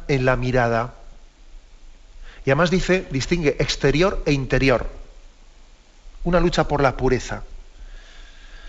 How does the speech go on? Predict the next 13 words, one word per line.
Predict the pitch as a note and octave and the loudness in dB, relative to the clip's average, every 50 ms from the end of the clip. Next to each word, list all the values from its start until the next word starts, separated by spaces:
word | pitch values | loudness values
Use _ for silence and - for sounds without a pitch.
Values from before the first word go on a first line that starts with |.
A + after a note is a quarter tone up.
| - - - - - - - - - | -14 -14 -10 -8 -8 -8 -10 -6 0
En | - C#3 C3 B2 | 2 2 2 4
el | C3 A#2+ | 2 0
sentido | - B2+ A#2 D3 F3+ E3 D#3+ | 0 0 0 2 4 4 4
exterior, | D3 - - C#3 C#3 F#3 G3 F#3 - - - | 4 2 2 4 4 4 4 2 0 -4 -8
pues | - F#2+ - | -8 -6 -6
es | A2+ A#2+ | -4 -2
más | C3+ C3+ - | -2 0 0
fácil | - C#3 C3 - - A#2+ A2+ G#2 A2 A2 A#2 | 2 2 0 0 -2 -4 -4 -4 -4 -4 -4
a | A2 G#2 - | -4 -4 -2
qué | - A#2+ A#2 | -2 -2 -2
nos | A2 A#2+ A#2 | -2 -2 -2
referimos, | A#2+ - - A#2 D3+ D#3+ D3 A#2+ G#2+ G#2+ | -2 -2 0 0 0 0 0 0 -2 -2
¿no? | D#3 F#3 | -4 -4